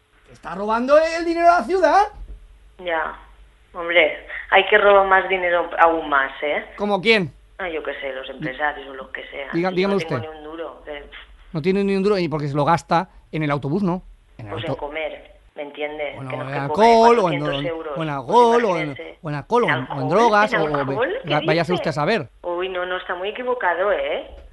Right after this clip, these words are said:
Speaker 1: ¡Roja!
Speaker 2: Oiga.
Speaker 1: No, pero usted, mira, yo le voy a decir la, las opciones que, que tenemos aquí, ¿vale?
Speaker 2: Pues me voy a sentar porque me va a entrar algo, como sea
Speaker 1: No,
Speaker 2: mucho.
Speaker 1: no, pues usted lo que tiene que hacer es no hacer, no hacer lo que hace.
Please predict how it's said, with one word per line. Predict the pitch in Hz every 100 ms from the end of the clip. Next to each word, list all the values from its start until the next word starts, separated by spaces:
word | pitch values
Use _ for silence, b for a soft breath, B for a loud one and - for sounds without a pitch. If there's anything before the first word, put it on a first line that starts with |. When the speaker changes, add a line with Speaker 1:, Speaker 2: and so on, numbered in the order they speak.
| - - - -
Speaker 1:
¡Roja! | 311 359 - 143 - - _
Speaker 2:
Oiga. | 220 311 226 143 - - -
Speaker 1:
No, | 185
pero | 160 165
usted, | 160 - 208
mira, | 185 151
yo | 143
le | 190
voy | 202
a |
decir | 190 190 185
la, | 170 156
las | 147 139
opciones | 135 - 185 175
que, | 165 143
que | 135
tenemos | 135 143 151 135
aquí, | 131 202
¿vale? | 214 170 160 214 226 _ -
Speaker 2:
Pues | 160
me | 147
voy | 151
a | 160
sentar | 160 147 147 147
porque | 147 147
me | 143
va | 143
a | 147
entrar | 147 151
algo, | 139 139 160 160
como | 151 147
sea | 160 143
Speaker 1:
No, |
Speaker 2:
mucho. | 143 143
Speaker 1:
no, | 156
pues | 156 147
usted | 139 151
lo | 143
que | 143
tiene | 147
que | 139
hacer | 160
es | 175
no | 165
hacer, | - 147
no | 147
hacer | 139
lo | 151 127
que | 117
hace. | - 190